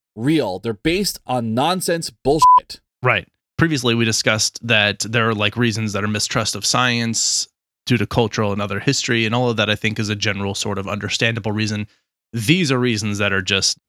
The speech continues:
Speaker 2: so out there because they're not based on anything. They're just, they're just made up nonsense. So, okay, let's just go ahead and rattle through a few of the conspiracy theories. We're gonna tackle a few of these in depth. We're just gonna list a few to begin with.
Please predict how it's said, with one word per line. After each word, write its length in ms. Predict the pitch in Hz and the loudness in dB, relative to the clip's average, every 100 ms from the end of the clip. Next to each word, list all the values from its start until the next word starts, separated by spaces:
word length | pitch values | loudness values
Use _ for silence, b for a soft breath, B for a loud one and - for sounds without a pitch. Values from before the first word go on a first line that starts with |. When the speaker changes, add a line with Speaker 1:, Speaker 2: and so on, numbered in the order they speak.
| _ | _
Speaker 2:
so 260 | - 139 120 | 0 2 2
out 200 | 104 98 | 2 0
there 140 | 98 | -4
because 360 | 95 101 123 107 113 | -4 -2 -2 -2 -6
they're 120 | 117 127 | -2 0
not 260 | 151 113 | 0 0
based 260 | 127 127 - | 0 0 -2
on 100 | 104 | -6
anything. 420 | 95 82 80 - | -6 -8 -10 -6
They're 80 | 113 | -2
just, 220 | 107 - | -2 -2
they're 120 | 117 107 | -4 -4
just 120 | 98 | -4
made 160 | 101 | -6
up 120 | 92 95 | -6 -10
nonsense. 460 | 98 85 - - | -12 -10 -10 -6
So, 220 | 113 104 - _ _ _ _ | -4 -4 -6 _ _ _ _
okay, 280 | 151 131 101 - | 0 2 -2 -4
let's 280 | 123 165 202 | 0 0 0
just 160 | 214 | -2
go 80 | 185 | 0
ahead 160 | 170 151 | 2 2
and 140 | 120 | 0
rattle 260 | 110 107 107 | 2 2 2
through 240 | - 127 | 0 0
a 40 | 110 | 0
few 200 | - 117 | 0 0
of 60 | |
the 80 | 110 | 0
conspiracy 500 | 107 104 - 101 113 | -4 -4 -4 -4 -2
theories. 320 | 107 107 107 | -2 -2 -2
We're 120 | 120 151 | -2 -2
gonna 200 | 185 156 | -2 -2
tackle 480 | - 131 - 123 | 0 0 2 0
a 40 | 110 | 0
few 260 | - 131 | 0 0
of 100 | 131 | 2
these 220 | 113 117 107 | 0 0 -2
in 160 | 104 | -4
depth. 340 | 101 117 113 - | 0 0 0 0
We're 160 | 120 131 | 2 2
just 180 | 139 | 2
gonna 200 | - 104 | 0 -2
list 320 | 98 117 110 117 | 0 0 0 -2
a 40 | |
few 200 | - 113 | 0 -2
to 100 | 104 | -2
begin 320 | 101 101 104 | -4 -2 -2
with. 380 | 107 104 101 - | 0 -2 -4 -12